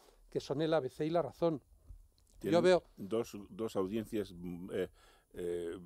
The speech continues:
Speaker 2: bastante similares y bastante
Speaker 1: <clears throat>
Speaker 2: disimilares con la del Mundo, claro.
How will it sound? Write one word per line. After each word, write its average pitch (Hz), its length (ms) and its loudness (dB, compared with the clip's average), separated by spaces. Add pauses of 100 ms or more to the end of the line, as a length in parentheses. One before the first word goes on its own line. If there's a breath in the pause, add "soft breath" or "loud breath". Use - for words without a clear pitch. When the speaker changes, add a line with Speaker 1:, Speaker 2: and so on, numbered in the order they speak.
(140)
Speaker 2:
bastante 95 340 -8
similares 104 580 0
y 101 120 -8
bastante 92 460 -6
Speaker 1:
<clears throat> 104 140 -10
Speaker 2:
disimilares 95 640 -6
con 98 100 -10
la 90 80 -8
del 85 120 -6
Mundo, 92 320 -6
claro. - 320 -8